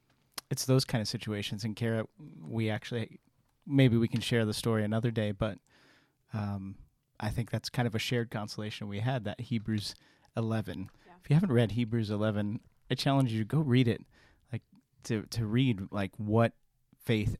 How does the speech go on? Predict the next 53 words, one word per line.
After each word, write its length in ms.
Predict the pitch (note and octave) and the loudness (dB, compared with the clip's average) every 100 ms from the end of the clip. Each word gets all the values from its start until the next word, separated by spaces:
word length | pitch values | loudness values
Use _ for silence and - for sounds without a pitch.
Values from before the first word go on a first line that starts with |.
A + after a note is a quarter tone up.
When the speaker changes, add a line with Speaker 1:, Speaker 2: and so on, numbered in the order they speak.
| - | -4
Speaker 1:
actually 500 | G2+ - - G2+ F#2+ | -6 -8 -8 -8 -8
is 480 | G#2+ G2+ G3+ F3 | -8 -8 -8 -8
Speaker 2:
Mm-hmm. 80 | F3+ F3+ _ _ _ _ - | -10 -14 _ _ _ _ -8
Speaker 1:
and 100 | A2+ | -2
what 140 | A2+ | 0
it 100 | A2+ | -2
means 280 | G2 A2 A2 | -2 -4 -4
to 80 | - | -6
step 300 | G#2+ - G#2 | -8 -8 -6
out 200 | G2+ G2+ | -4 -4
in 120 | G2 F#2+ | -4 -6
faith 360 | F#2+ G2 - | -8 -8 -8
and 80 | G#2+ | -8
to 80 | A2 | -8
trust 380 | - B2+ B2 - | -4 -2 -2 -2
the 100 | A#2 | -2
Lord 280 | G#2+ G#2 G2 | 0 -2 -4
despite 480 | G#2 - G#2+ G2+ | -8 -6 -6 -6
the 80 | - | -8
circumstances. 760 | A2 G#2 G2 G2+ - - A#2 - | -10 -10 -10 -12 -12 -14 -14 -12
Speaker 2:
Right. 260 | F3+ F3 E3+ _ - - _ _ _ - G#3 | -10 -10 -14 _ -20 -20 _ _ _ -10 -2
I 40 | |
love 140 | G#3+ | 0
the 100 | G#3 | 0
part 180 | G#3+ G3+ | 0 -2
about 220 | F#3+ F#3 | 0 -2
Abraham 440 | - F3+ F#3+ F#3 F3 | -2 -4 -4 -4 -6
in 100 | F3+ | -6
Hebrews 360 | F3+ F3 F3 | -6 -6 -8
eleven 340 | F3 E3+ E3+ F3 | -8 -8 -8 -8
because 280 | F3 F3+ E3+ | -10 -10 -10
it 100 | - | -6
focuses 480 | F3+ F3+ G3 F3 | -6 -6 -6 -6
so 160 | - F3 | -4 -4
much 240 | F3 F3 | -4 -6
on, 180 | - E3+ | -6 -8
like, 280 | E3 D#3+ - - - - - | -6 -8 -12 -20 -20 -20 -10
he 160 | - | -4
trusted 680 | G#3 - F#3 F#3 - G3+ F#3+ | -4 -2 -2 -2 -2 -4 -4
the 120 | F#3+ F3+ | -4 -6
Lord 560 | E3 F3 F#3 A3 A3 - | -4 -4 -4 -4 -6 -6
and 400 | F3+ F#3 F#3 F#3 | -4 -2 -2 -2
never 360 | F#3+ G3 G#3+ | -2 -2 -2
Speaker 1:
<clears throat> 120 | G3+ | -2
Speaker 2:
saw 200 | - F3+ | -2 -2
the 120 | F3 F3 | -2 -2
promise 460 | - F3 E3+ E3 | -2 -2 -2 -6
come 180 | - D#3+ | -6 -6
to 100 | E3 | -6
fruition. 540 | - D#3 C#3+ - - F3 | -8 -6 -6 -8 -8 -6
He 120 | F3+ | -4
died 260 | E3+ E3+ E3 | -4 -4 -4
before 440 | D#3+ D#3 D3+ D#3 | -4 -4 -4 -4